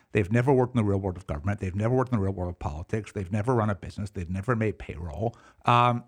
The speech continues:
they live in a completely theoretical world and have no ability to actually do a real cost-benefit analysis of the cost of continuing the status quo versus the risk of changing it. Um, so if you said to me, "Sam Bankman-Fried's parents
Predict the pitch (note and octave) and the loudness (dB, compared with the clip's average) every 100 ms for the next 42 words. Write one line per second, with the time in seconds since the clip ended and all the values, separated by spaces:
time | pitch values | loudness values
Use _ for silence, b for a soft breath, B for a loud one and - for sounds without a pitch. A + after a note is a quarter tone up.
0 | - A#2+ C3 B2+ C#3 C#3 C3 B2 - C3+ | -4 2 4 4 4 2 0 -2 0 0
1 | C#3 C#3 - B2 A#2 A#2 A#2+ B2 A#2 E3 | 2 0 2 4 4 2 0 2 4 4
2 | C3 F#2+ G2 A2+ b b b - A#2+ G#2+ | 4 4 2 -2 b b b -2 2 4
3 | B2 G#2+ A#2 A#2 C3+ B2+ B2 C#3+ A#2 - | 2 2 4 6 4 4 2 4 2 -2
4 | G2+ - B2+ A2 G#2+ G#2 G#2 - G2+ - | -4 -2 0 2 2 0 0 2 2 2
5 | G#2+ G#2 A2 G2+ A#2 B2+ B2 - F#2+ - | -2 0 0 2 2 2 0 -2 -4 -2
6 | G#2 G2+ F2+ F#2 - G#2+ G2+ - - G2+ | 0 0 -2 -6 2 2 2 -4 -6 -2
7 | A2 G#2 F#2+ - G2 F2 - B2 C#3+ F3+ | 0 -2 -4 -2 -2 -2 0 2 4 2
8 | A#2+ A2 A2+ - G2 F#2+ - - F3 C3+ | 0 -2 -4 -2 -2 -2 -4 0 0 2
9 | F2 D#2 B B B - B2+ A#2 - - | -4 -6 B B B 2 4 4 0 -8
10 | - - D3+ C3 - C#3 B2+ C3+ D3 C#3+ | 2 8 10 10 4 0 2 2 2 4
11 | C3 E3 F3 B2 A#2+ A#2 b b _ - | 2 4 4 4 2 0 b b _ 2
12 | D3+ C3+ C3+ C3+ A#2+ B2+ C3 B2 A#2 - | 4 6 4 2 0 4 4 4 0 -10
13 | - C3+ C#3+ C#3+ B2+ - | -2 2 4 4 2 -2